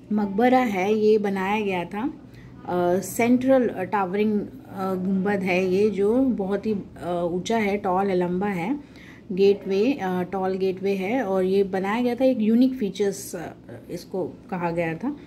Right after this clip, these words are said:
तो ये पहला एग्जांपल है स्टाइल का, जो हुमायूं मकबरे के नाम से जाना गया था। And इसके बाद जो ये, अ,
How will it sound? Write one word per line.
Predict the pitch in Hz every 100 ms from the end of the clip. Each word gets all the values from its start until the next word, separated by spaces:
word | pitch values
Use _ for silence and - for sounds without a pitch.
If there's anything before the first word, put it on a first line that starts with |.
| - - - -
तो | 185
ये | 196
पहला | 202 196 190 202
एग्जांपल | 202 202 180 175 214
है | 208 196
स्टाइल | 196 - 175 165
का, | 165 190 285
जो | 247 202 185
हुमायूं | 180 185 180 170 226 285 - - - - - -
मकबरे | 185 170 180 190
के | 190
नाम | 185 175
से | 175 185
जाना | 180 180
गया | 170 147
था। | 147 - - - - - - - - - - - - - 196 196
And | 190
इसके | 165 - 220 277
बाद | 254 269
जो | 240 277 277
ये, | 262 277 269
अ, | 208 202 202 196